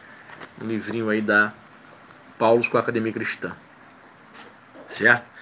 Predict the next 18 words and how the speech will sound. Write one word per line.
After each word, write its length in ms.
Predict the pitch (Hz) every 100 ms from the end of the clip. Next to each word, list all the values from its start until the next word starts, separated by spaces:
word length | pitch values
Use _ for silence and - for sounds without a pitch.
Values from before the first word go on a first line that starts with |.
| - - - -
Ainda 180 | 101 104
falta 280 | - 120 117
ainda 140 | 117
quatro 340 | 120 123 127
obras 240 | 117 117 113
pra 100 | 113
mostrar 300 | 110 104 110
pra 80 | 117
vocês. 440 | 143 151 95 - - - -
<clears throat> 120 | - - - -
Vamos 340 | - 151 -
ver 60 | 165
o 40 |
que 60 | 107
vocês 100 | 107
estão 180 | - 110
falando 280 | 117 113 113
aí. 200 | 131